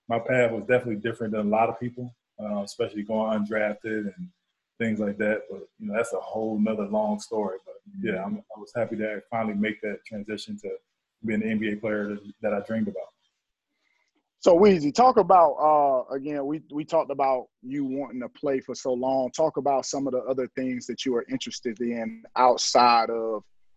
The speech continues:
Speaker 2: uh, the actual game of basketball. Um, a-, and again, we,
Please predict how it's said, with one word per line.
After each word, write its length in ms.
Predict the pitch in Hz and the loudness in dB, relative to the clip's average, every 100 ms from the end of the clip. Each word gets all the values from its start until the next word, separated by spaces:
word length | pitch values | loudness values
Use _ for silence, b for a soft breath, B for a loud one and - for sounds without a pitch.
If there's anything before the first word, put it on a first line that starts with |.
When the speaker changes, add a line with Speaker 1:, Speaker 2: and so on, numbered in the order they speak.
| _ | _
Speaker 2:
uh, 300 | 113 117 110 | 0 0 0
the 140 | 101 123 | 0 2
actual 280 | 120 - | 0 -2
game 360 | 101 123 123 117 | -4 -2 0 0
of 100 | 101 | -2
basketball. 840 | 110 120 127 - 107 104 101 98 - _ - | 0 2 2 0 2 4 4 2 -2 _ 4
Um, 380 | 110 110 107 - | 6 6 2 -2
a-, 40 | 117 | 0
and 240 | 120 123 | 2 2
again, 500 | 117 131 123 113 104 - | 4 4 4 2 -2 2
we, 300 | 127 131 | 6 6